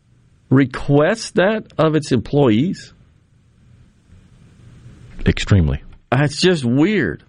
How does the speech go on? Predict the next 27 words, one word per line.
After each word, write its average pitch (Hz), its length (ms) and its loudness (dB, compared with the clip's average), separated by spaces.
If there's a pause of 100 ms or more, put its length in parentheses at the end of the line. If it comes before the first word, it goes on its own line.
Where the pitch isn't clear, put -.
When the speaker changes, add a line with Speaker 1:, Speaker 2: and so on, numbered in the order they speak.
(1800)
Speaker 1:
Of - 180 0
course, 185 280 0
they, 175 260 0
Raytheon 135 1160 0
is 135 160 -4
a 113 140 0
Massachusetts-based 113 1700 -2
company, 117 420 0
for - 160 0
what 120 200 2
that's - 260 -10
worth. - 360 -12 (1400)
And 123 540 2 (120)
they 131 400 0
introduced 202 500 0
a - 40 0
program 120 800 0
last 113 420 -2
year, 101 160 -6
of - 120 -14
course, 107 340 -2
in, 101 240 0
in 104 160 0
the 101 80 0
wake 107 420 0
of 101 220 2
the 101 280 2